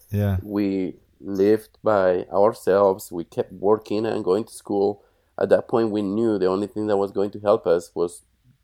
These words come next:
Speaker 2: education.
Speaker 1: Yeah.
Speaker 2: And I think that's one of the reasons why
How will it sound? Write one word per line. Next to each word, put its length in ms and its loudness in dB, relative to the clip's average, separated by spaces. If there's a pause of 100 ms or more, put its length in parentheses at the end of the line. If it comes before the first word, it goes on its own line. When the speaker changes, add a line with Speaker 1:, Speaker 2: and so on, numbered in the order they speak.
(260)
Speaker 2:
education. 680 -2 (120)
Speaker 1:
Yeah. 420 0
Speaker 2:
And 100 -2
I 40 0
think 160 -4
that's 120 -4
one 120 -2
of 100 -4
the 100 -4
reasons 360 -6
why 340 0